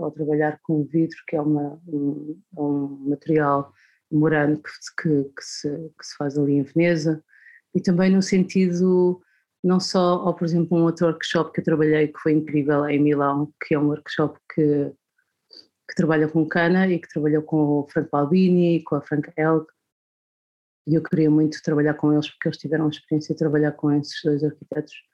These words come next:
e, e também porque os meus projetos tinham a ver com algumas coisas que ela desenhou normalmente, e então a mim interessava-me essa questão de aplicar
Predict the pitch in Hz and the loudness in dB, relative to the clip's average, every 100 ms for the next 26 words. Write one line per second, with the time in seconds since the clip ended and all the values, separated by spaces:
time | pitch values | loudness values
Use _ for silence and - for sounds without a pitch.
0 | _ _ _ _ _ _ _ _ _ 185 | _ _ _ _ _ _ _ _ _ 0
1 | 170 165 160 160 156 156 156 - 180 160 | 2 4 4 4 4 2 0 -4 -6 0
2 | 151 147 147 - - 165 147 - 147 143 | 2 2 -2 -6 -6 -4 -4 -4 -4 -4
3 | - 156 147 139 143 - 143 135 151 151 | -2 0 0 0 -4 -4 -4 -2 -2 -2
4 | - 147 147 - 147 139 131 143 139 165 | -4 -4 -6 -6 -4 -4 -4 -2 0 0
5 | 160 147 135 135 151 185 - _ - 175 | -2 -2 -2 -2 0 -2 -8 _ -2 0
6 | 170 165 180 175 175 180 - 180 180 180 | 0 0 2 4 2 0 0 2 2 0
7 | - 175 175 175 175 - 180 _ _ - | 0 2 2 2 -2 -2 -6 _ _ -16
8 | - 175 165 165 175 165 160 175 - 180 | -6 -2 2 2 2 0 0 -4 -2 -2
9 | - 170 | 2 0